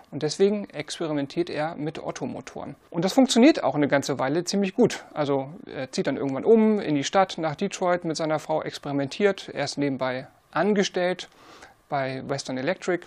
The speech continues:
und experimentiert immer so nebenbei. Also es gibt dann Szenen, wo er nachts sozusagen mit seinem selbstgebauten Auto durch die Straßen von Detroit fährt. Irgendwann merken auch andere, das ist interessant, mit Henry Ford zu arbeiten, der hat coole Ideen, also ist er ein sehr guter Techniker. Und sie, äh,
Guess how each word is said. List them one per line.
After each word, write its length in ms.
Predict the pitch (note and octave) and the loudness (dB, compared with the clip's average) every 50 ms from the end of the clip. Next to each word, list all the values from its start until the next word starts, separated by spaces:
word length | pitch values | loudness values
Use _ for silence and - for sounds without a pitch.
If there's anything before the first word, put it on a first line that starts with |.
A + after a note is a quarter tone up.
| - _ | -12 _
und 100 | - - | -12 -10
experimentiert 540 | - - - - - C3+ C3 - - F#3+ - | -10 -10 -10 -12 -12 -12 -6 -2 0 0 0
immer 180 | - C3+ C#3 | 0 -4 -8
so 80 | C#3+ - | -6 -6
nebenbei. 400 | C#3+ C#3 - - - - - - | -6 -6 -6 -6 -8 -8 -8 -8
Also 180 | - C#3+ C#3 C#3+ | -6 -6 -6 -6
es 60 | D3+ | -6
gibt 160 | - F3 - | -6 -6 -2
dann 160 | - C#3+ C#3 C3+ | -2 0 0 2
Szenen, 320 | - - G3 F#3+ F3+ D3+ | 4 4 4 4 4 4
wo 120 | D3+ D#3 | 4 4
er 60 | C#3+ C#3+ | 4 4
nachts 320 | D3 E3+ E3+ - - - | 4 2 2 0 -4 -8
sozusagen 480 | - D3+ D#3 D#3+ D3+ - D#3 D#3 D3+ D3+ | -6 -4 -4 -4 -2 -2 -2 0 0 0
mit 140 | D3 D3 | -2 -2
seinem 320 | - D#3 C#3+ C#3+ C#3 C#3 C#3 | 0 -2 -2 0 -2 -2 0
selbstgebauten 560 | D#3 E3+ E3 - - C#3 - C3+ C#3+ - - | -2 -2 -2 -4 -6 -4 -4 -4 -4 -4 -6
Auto 320 | - - E3+ D#3+ - D#3+ | -4 -4 -2 -2 -2 -2
durch 140 | C#3+ D3+ D3 | -2 -2 -4
die 100 | - C3+ | -4 -6
Straßen 580 | C3 - - D3+ C#3+ C#3 - - - C#3 C3 C3+ | -8 -6 -6 -8 -8 -8 -8 -8 -8 -8 -8 -10
von 280 | - - C#3 C3+ C3+ | -10 -8 -8 -6 -4
Detroit 400 | - E3+ D#3+ - - - - - | -2 -4 -4 -4 -6 -10 -12 -14
fährt. 320 | - - - - - - - - | -12 -12 -12 -12 -12 -12 -14 4
Irgendwann 680 | - - A3+ C#4+ E4+ E4 B3+ A#3+ A3+ A#3+ C4 C4+ B3 - - | 8 10 10 12 12 10 10 10 10 10 10 8 4 2 6
merken 260 | - F#3 G#3+ A3+ A3+ | 8 8 10 10 8
auch 120 | G3 F3+ | 6 6
andere, 440 | - - A3 C4+ C4+ C#4 D4+ E4 E4+ - - _ _ _ - - | 6 6 6 6 6 4 4 2 0 -2 -10 _ _ _ -14 -8
das 140 | - D3+ C#3 | -6 -4 -4
ist 140 | F3+ E3 D#3+ | -4 -4 -4
interessant, 580 | E3 D#3 - D3 - - G#3+ C4 - - - - - _ - | -4 -2 -2 -2 2 2 2 2 0 -4 -10 -16 -20 _ -8
mit 200 | - E3+ E3 - | -6 -6 -4 -4
Henry 200 | F3+ F#3 F3+ F3 | -4 -4 -2 -2
Ford 200 | E3 - E3 D#3 | -2 -4 -6 -6
zu 80 | - - | -4 -2
arbeiten, 220 | D3+ G3 A3 G3+ | 0 0 2 2
der 80 | F3 D3+ | 2 0
hat 60 | C3+ | -2
coole 240 | - - - F3+ D3 | -2 -2 -2 0 2
Ideen, 380 | C#3+ C3 C3+ D3 F#3 B3 D4+ C4+ | 2 2 2 2 2 2 2 0
also 160 | - C#3+ - | -2 -4 -4
ist 120 | C#3+ C3+ - | -6 -6 -6
er 140 | - C3+ C3+ | -6 -4 -4
ein 120 | C3+ C3 | -4 -2
sehr 280 | - - E3+ F#3+ A3 G#3+ | 4 6 8 8 10 8
guter 300 | E3 F3+ G3+ - E3 C#3 | 6 4 2 0 -2 -2
Techniker. 500 | - F3 F3 - A#3 A#3 - - A#3 C#4+ D#4 - _ _ _ _ _ _ _ _ _ _ _ _ _ _ _ _ _ _ _ _ _ _ - - _ _ _ | -2 -2 -2 -2 -4 -4 -4 -4 -6 -6 -6 -10 _ _ _ _ _ _ _ _ _ _ _ _ _ _ _ _ _ _ _ _ _ _ -20 -20 _ _ _
Und 240 | - D#3+ F3 E3+ - | -6 -4 -4 -4 -4
sie, 180 | - D3+ D3+ D3+ | -2 -2 -2 -2
äh, 120 | D3+ C#3+ | -4 -6